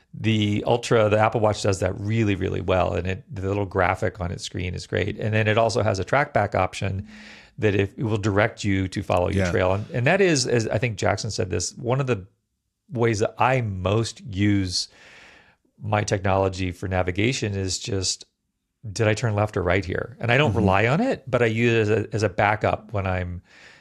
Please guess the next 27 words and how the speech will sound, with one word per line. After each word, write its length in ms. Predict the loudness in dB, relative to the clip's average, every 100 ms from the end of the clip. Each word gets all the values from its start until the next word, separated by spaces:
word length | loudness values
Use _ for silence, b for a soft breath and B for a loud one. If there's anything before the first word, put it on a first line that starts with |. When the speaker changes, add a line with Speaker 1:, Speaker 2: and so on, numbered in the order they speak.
| b
Speaker 1:
heading 580 | -2 0 0 -2 -6 -10 -14 _ _ _ _ _ _ -10 -2
back 480 | 2 2 -2 -8 -6
the 80 | 0
way 200 | 2 2
that 140 | 0
I 80 | 0
came, 340 | -2 -4 -2
if 120 | -4 -4
it's 120 | -6
an 80 | -4
out 180 | -4 -6
and 120 | -4
back, 420 | -2 0 -2 -8
just 240 | -6 -6 -6
because 260 | -4 -2
it's 120 | -2
so 240 | 0 2 2
easy, 260 | 0 -2 -2
especially 320 | 0 2 0
when 120 | -2
you're 100 | -4
tired, 400 | -4 -2 0 0
it's 120 | -2 -2
so 200 | 0 0
easy 220 | -2 -4
to 80 | -6
make 420 | -6 -8 -10